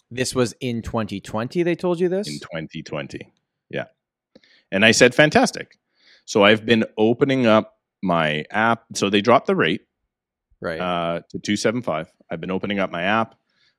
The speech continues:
Speaker 2: All the dates are the same. You took out the mortgage on this date. This is the day it funded. It's a five-year fixed, blah, blah, blah. It keeps going, keeps going. But here's the part where I'm a moron.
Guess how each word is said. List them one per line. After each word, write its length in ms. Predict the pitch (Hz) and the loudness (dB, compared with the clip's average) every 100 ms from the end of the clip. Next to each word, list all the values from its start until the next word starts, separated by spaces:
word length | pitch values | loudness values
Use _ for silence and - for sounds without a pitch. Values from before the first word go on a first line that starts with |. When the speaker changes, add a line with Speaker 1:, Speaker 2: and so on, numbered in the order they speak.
| - | -10
Speaker 2:
All 240 | 85 92 | -4 -2
the 120 | 90 85 | -2 -6
dates 340 | 90 92 - | -4 -6 -6
are 60 | 90 | -8
the 100 | 85 | -8
same. 400 | - 85 87 82 | -8 -10 -10 -12
You 80 | |
took 180 | 80 85 | -12 -10
out 120 | 85 78 | -10 -10
the 40 | |
mortgage 300 | 82 85 82 | -10 -8 -8
on 140 | 80 | -8
this 180 | 78 87 | -10 -10
date. 260 | - - 80 | -6 -6 -6
This 140 | 80 | -10
is 80 | 85 | -10
the 80 | 78 | -10
day 160 | 82 | -6
it 140 | 80 - | -6 -8
funded. 440 | 85 80 78 80 | -10 -8 -6 -6
It's 140 | 78 - | -6 -10
a 60 | |
five-year 440 | 82 85 80 78 85 | -10 -6 -6 -6 -8
fixed, 600 | - 78 76 78 - - - | -8 -8 -8 -8 -12 -16 -10
blah, 120 | 78 | -8
blah, 100 | 78 | -8
blah. 200 | 69 76 | -8 -8
It 120 | 76 | -8
keeps 220 | - - | -10 -10
going, 260 | - 73 107 | -8 -8 -8
keeps 180 | 82 73 | -10 -12
going. 260 | 78 90 - _ _ _ _ _ _ _ _ _ - - - | -10 -10 -14 _ _ _ _ _ _ _ _ _ -20 -20 -2
But 140 | 117 | 2
here's 180 | 143 156 | 4 4
the 80 | 139 | 2
part 240 | 101 80 | 0 0
where 140 | 95 82 | 0 -4
I'm 140 | 85 | -4
a 40 | |
moron. 400 | 101 127 98 62 | -4 -4 -4 -8